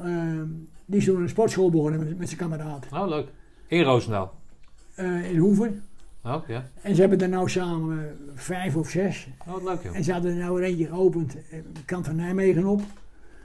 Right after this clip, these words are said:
Speaker 1: En eentje in België hebben ze geopend. Want, ehm, doordat hij al die diploma's heeft, krijgt hij van die, eh, van die school, de hogere, eh, sportschool,
Speaker 2: Ja.
Speaker 1: krijgt hij stagelopers.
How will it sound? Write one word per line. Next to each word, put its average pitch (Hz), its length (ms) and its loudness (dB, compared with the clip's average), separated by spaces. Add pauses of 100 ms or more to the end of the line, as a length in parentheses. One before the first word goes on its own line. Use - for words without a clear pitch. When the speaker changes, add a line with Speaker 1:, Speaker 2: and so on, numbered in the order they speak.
(300)
Speaker 1:
En 175 280 -4
eentje 175 280 0
in 160 100 0
België 175 280 4
hebben 185 180 8
ze 190 80 4
geopend. 190 440 4 (1000)
Want, 170 360 0
ehm, 170 420 -2 (760)
doordat 170 280 2
hij 180 100 6
al 175 60 0
die 160 120 2
diploma's 185 480 6
heeft, 147 320 -4 (640)
krijgt 190 220 2
hij 160 80 0
van 180 120 0
die, 160 320 -2
eh, 156 560 -2 (240)
van 165 120 -4
die 170 100 2
school, 180 460 4 (840)
de 156 80 -6
hogere, 165 560 10
eh, 151 60 -2
sportschool, 196 540 0 (240)
Speaker 2:
Ja. 110 160 -2 (440)
Speaker 1:
krijgt 202 180 2
hij 160 80 -4
stagelopers. 170 800 2